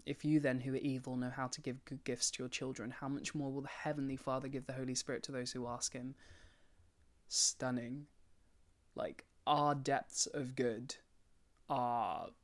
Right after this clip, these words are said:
still filthy rags, and we have a perfect Heavenly Father. Heavenly Father, who's just infinitely better than any of the best fathers in the world.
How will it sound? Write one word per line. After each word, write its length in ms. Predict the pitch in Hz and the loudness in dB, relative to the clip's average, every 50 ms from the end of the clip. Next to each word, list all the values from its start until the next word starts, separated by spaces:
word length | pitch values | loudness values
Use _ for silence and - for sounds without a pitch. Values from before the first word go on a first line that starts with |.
| - - - - - - - - - _ _ - - - | -20 -20 -20 -20 -20 -20 -20 -20 -20 _ _ -20 -16 -8
still 420 | - - - - - 151 139 131 | -4 -2 -2 0 0 0 0 0
filthy 440 | 127 - - 143 135 131 - - 131 | -2 -4 -4 -4 -4 -4 -4 -4 -4
rags, 640 | 127 131 135 139 131 131 127 - - - - - - _ _ _ _ _ _ _ _ - - | -2 -2 0 0 0 -2 -2 -4 -2 -2 -2 -4 -4 _ _ _ _ _ _ _ _ -6 -2
and 80 | 143 139 | 2 2
we 60 | 139 | 2
have 100 | 135 139 | 2 2
a 60 | 135 | 0
perfect 420 | - - 143 139 131 - - - | -2 -2 -2 -2 -2 -2 -6 -6
Heavenly 380 | - - 147 139 143 135 131 131 | -6 -6 -4 -4 -2 -2 -2 -4
Father. 560 | 123 - 139 131 131 131 - 62 58 - - - - - - _ _ _ _ _ _ - _ _ _ - - - - - - - | -4 -4 -2 0 0 0 -2 -2 -4 -6 -6 -10 -16 -20 -20 _ _ _ _ _ _ -20 _ _ _ -20 -20 -20 -20 -20 -20 -8
Heavenly 460 | - - 139 131 131 127 123 127 - - - - | -6 -4 -4 -2 -2 -4 -4 -6 -8 -10 -14 -18
Father, 800 | - - - - 139 127 127 127 127 131 - - - - - - - - _ _ _ _ _ _ - - _ _ _ - _ _ _ _ - - | -14 -12 -6 -2 0 2 2 2 2 0 -2 -2 -4 -4 -6 -8 -14 -20 _ _ _ _ _ _ -20 -20 _ _ _ -20 _ _ _ _ -12 -6
who's 220 | - 143 131 - | -4 -2 0 0
just 220 | - - - - - - | 2 2 0 0 0 0
infinitely 560 | 165 147 147 139 - 156 151 117 135 143 139 | 0 0 0 0 0 -2 -2 0 -2 -2 -4
better 480 | 139 - 123 131 139 127 117 117 - - - - - | -2 -2 -2 -2 -2 -2 -4 -4 -8 -10 -16 -18 -10
than 200 | - 135 127 123 - - - | -6 -4 -4 -4 -6 -4 -2
any 480 | 139 143 139 139 135 127 123 123 123 - - - - - - - - | 0 0 0 -2 -4 -6 -8 -10 -12 -16 -20 -20 -20 -20 -14 -10 -8
of 120 | 147 135 | -4 -2
the 80 | - 131 | -2 -2
best 460 | 131 131 - 127 123 123 - - - - | -2 0 2 2 2 2 0 -4 -4 -6
fathers 420 | - 131 127 127 123 127 123 - | -4 -2 -2 -2 -2 -4 -6 -6
in 80 | 120 120 | -6 -6
the 60 | 117 | -6
world. 400 | 120 117 107 73 - - - | -6 -8 -8 -8 -10 -10 -14